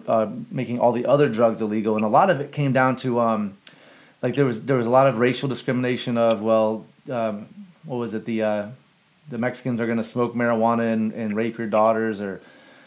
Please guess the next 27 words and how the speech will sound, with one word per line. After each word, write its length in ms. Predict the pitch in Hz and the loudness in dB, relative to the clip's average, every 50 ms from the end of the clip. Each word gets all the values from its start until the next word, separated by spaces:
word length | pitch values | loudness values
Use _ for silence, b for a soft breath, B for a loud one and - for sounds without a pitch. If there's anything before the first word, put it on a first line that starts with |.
| B B B B | B B B B
you 100 | - 113 | -8 -6
know, 100 | 104 104 | -6 -6
the 240 | 101 - - 135 117 | -6 -8 -10 -12 -12
co-, 220 | - - 131 123 123 | -8 -4 -2 -2 -2
the 120 | 123 120 | -4 -6
Chinese 540 | 113 - 120 120 123 123 120 123 120 117 104 | -8 -2 0 0 0 2 0 0 0 0 -2
are 100 | 117 113 | -4 -4
gonna 200 | 107 110 110 113 | -4 -2 -4 -2
do 180 | 104 113 117 113 | -2 -2 -2 -2
cocaine 760 | 117 131 120 113 117 - 123 120 117 117 117 113 110 104 - - | -2 -4 -4 -4 -4 -6 -6 -4 -2 -2 -2 -2 -2 -4 -6 -12
and 100 | 120 117 | -16 -14
stuff 260 | - - 120 117 - | -8 -6 -6 -6 -6
like 140 | 117 110 - | -8 -6 -2
that. 220 | 117 113 107 110 | -2 -2 -2 -2
So 80 | - 120 | -6 -8
it 20 | |
was, 140 | 113 113 110 | -8 -4 -4
like, 140 | 120 113 120 | -4 0 0
all 120 | 120 123 | 0 2
these 200 | 117 120 113 98 | 2 0 -2 -2
different 300 | 98 120 120 120 120 107 | -4 -6 -6 -6 -6 -8
stereotypes 720 | - - - 120 117 113 113 110 - 117 113 110 104 - - | -8 -6 -4 -2 0 0 -2 -2 -2 -2 -2 -2 -4 -6 -6
that 180 | - 107 95 107 | -6 -6 -4 -4
they, 140 | 113 110 | -4 -4
they 200 | 110 - 117 113 | -4 -6 -10 -10
kind 200 | - - 117 113 | -10 -8 -6 -4
of 160 | 110 101 90 | -4 -4 -6